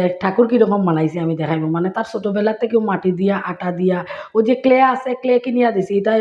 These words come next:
শেপ পায় না হে, আটা দিয়া যতক্ষণ শেপ পায়। তো তা সপ্তাহ করিয়া স্নান করিয়া ঠাকুর পূজা দিলাইছি, ঠাকুর পূজা দিয়া এখন গরু আইছি।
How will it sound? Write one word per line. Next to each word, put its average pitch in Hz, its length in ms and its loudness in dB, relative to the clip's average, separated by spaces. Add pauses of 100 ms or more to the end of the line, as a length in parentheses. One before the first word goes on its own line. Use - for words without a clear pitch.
শেপ 196 260 -6
পায় 190 180 2
না 160 140 0
হে, 147 180 -4 (340)
আটা 202 260 0
দিয়া 214 180 0
যতক্ষণ 190 360 -2
শেপ 180 320 -4
পায়। 147 180 -10 (300)
তো - 80 -6 (120)
তা 254 160 0
সপ্তাহ 262 340 -2 (100)
করিয়া 226 380 4
স্নান 214 280 -2
করিয়া 202 280 -2
ঠাকুর 196 340 -4
পূজা 190 260 0
দিলাইছি, 190 400 0
ঠাকুর 170 340 -6
পূজা 180 220 -2
দিয়া 170 300 -2
এখন 185 220 -4
গরু 180 240 2
আইছি। 147 360 -10